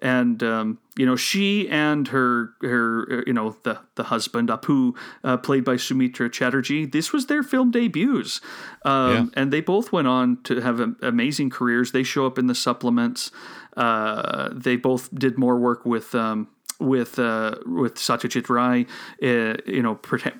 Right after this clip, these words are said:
Speaker 1: perhaps most notably to me because it's the one that I've seen. <laughs> We get, uh, uh, him again in, in Charulata. And, you know, it,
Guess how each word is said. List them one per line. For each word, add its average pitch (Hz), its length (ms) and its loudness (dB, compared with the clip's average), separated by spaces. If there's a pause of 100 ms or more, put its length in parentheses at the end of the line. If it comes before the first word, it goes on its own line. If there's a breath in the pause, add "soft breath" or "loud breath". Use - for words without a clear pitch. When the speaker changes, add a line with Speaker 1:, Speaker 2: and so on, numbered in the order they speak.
Speaker 1:
perhaps 131 420 -2
most 135 240 2
notably 135 380 2
to 127 120 -8
me 156 220 2
because 127 300 -2
it's - 160 -6
the 127 100 0
one 120 220 2
that 113 100 -2
I've 113 160 -2
seen. 170 420 0 (120)
<laughs> 143 320 2 (260 loud breath)
We 143 220 2
get, 127 360 2
uh, 123 180 4 (380 loud breath)
uh, 113 420 0
him 151 420 2
again 117 520 2 (360 loud breath)
in, 113 640 2 (100)
in 117 200 2
Charulata. 110 840 0 (420 loud breath)
And, 117 640 0 (200)
you 147 160 2
know, 127 180 2
it, 147 320 -4